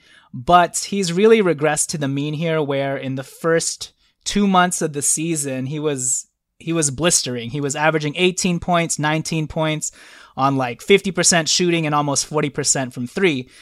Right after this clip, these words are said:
But in January, that's dipped to twelve point five points, four rebounds, two assists on only forty-one percent from the field and thirty-two percent from three. And then in February, that's dropped even more to eleven points, six rebounds,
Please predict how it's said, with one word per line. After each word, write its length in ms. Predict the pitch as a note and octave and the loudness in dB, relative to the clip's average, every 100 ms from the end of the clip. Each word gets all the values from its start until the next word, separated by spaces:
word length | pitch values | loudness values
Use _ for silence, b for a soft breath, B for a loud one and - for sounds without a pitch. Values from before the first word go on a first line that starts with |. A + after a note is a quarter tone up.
| B | B
But 140 | C#3+ D#3+ | 0 2
in 100 | D#3 | 2
January, 680 | E3+ F3+ F3+ E3+ E3 E3 D#3 | 4 4 4 2 4 2 2
that's 260 | D3 - | -2 -4
dipped 340 | B2 D3+ D#3 - | -2 0 0 -4
to 180 | C#3 C3+ | -6 -6
twelve 340 | B2+ D#3+ D#3 | -2 2 2
point 220 | - D#3 D3+ | 0 -6 -2
five 300 | D#3 D3 - | -2 -2 -4
points, 480 | E3+ D#3+ D3+ - | -4 -2 -4 -6
four 260 | - E3 D#3+ | -2 0 2
rebounds, 580 | D#3 D#3 D3+ C#3+ D3 - | 2 2 2 2 0 -2
two 280 | - E3 D3+ | -2 0 0
assists 420 | - D#3 D3 C3+ | 0 0 -2 -2
on 140 | C3+ | -2
only 180 | C#3+ C#3+ | -4 -4
forty-one 460 | - D#3 D3+ D#3 D3+ | -2 -2 0 -2 -2
percent 420 | D3+ - D3 C#3 | -2 -2 -2 -4
from 120 | C#3 | -6
the 60 | B2+ | -6
field 360 | - E3 E3 B B B | -2 0 0 B B B
and 140 | C3 | -4
thirty-two 400 | D3+ D3 B2 G3 | 0 0 0 -2
percent 400 | G3 F#3+ - F3 | -2 -2 0 -2
from 160 | - F3 | -2 -6
three. 400 | F#3 F3+ F3+ b b b b | -2 -2 -2 b b b b
And 100 | E3 | -2
then 100 | E3 | 0
in 100 | D3+ | 0
February, 520 | - A#3 G3+ D#3+ C#3+ | 2 4 4 4 2
that's 220 | C#3 C3 | -2 -4
dropped 260 | - D3+ C#3+ | 0 0 0
even 220 | C#3+ C3+ | -4 -2
more 260 | D3 F3 D#3 | 0 2 2
to 280 | - C#3 C3+ | -2 -4 -2
eleven 360 | C#3+ D#3+ D#3 | 2 2 0
points, 560 | - D#3+ D#3 D3 - - - | -4 -4 -4 -4 -8 -8 -8
six 400 | - E3+ - D#3+ | -4 -2 -2 -4
rebounds, 720 | D3+ D3+ D3 D3 D3 - | -4 -4 -4 -4 -6 -8